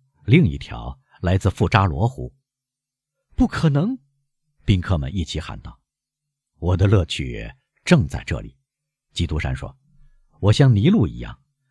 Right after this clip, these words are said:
渴望做办不到的事的人。你们也一样。此刻你们的乐趣也在这里。这种鱼肉或许实际上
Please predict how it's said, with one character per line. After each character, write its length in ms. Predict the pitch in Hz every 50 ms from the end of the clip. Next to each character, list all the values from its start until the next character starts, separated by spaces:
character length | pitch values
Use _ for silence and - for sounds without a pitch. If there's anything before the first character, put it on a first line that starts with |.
| _ _ _
渴 320 | - - - 110 107 110
望 240 | 123 139 123 104 104
做 220 | - - 110 90
办 240 | - - 175 92 69
不 120 | - 147
到 220 | 151 214 208 180 -
的 80 | 78
事 220 | 76 - - 107 69
的 120 | - 58
人。 220 | 50 50 - - _ _ _ _ _ _ _ _ _ _ _ _ _
你 240 | - 95 98 101 104
们 300 | 104 113 143 180 190 160 - -
也 160 | - 62 -
一 220 | - 101 98 80
样。 220 | 95 123 - - - _ _ _ _ _ _ _ _ _ _ _ _ _
此 240 | - - - 107 107 -
刻 180 | - 151 143
你 120 | 117 110 107
们 120 | 117 131
的 80 | 160 185
乐 220 | 226 214 117 85
趣 420 | - - - 92 - 107 113 - _
也 220 | - 104 101 98 -
在 140 | - 202
这 180 | 185 - 151 -
里。 200 | 55 - 123 - _ _ _ _ _ _ _ _ _ _ _ _
这 140 | - 269
种 160 | 196 117 87 73
鱼 180 | 73 87 123
肉 340 | 160 170 92 62 57 62 - _ _ _
或 260 | _ - 147 131 110
许 180 | - - 90 85
实 160 | - - 110
际 160 | 104 156 123
上 320 | - - 62 57 57 -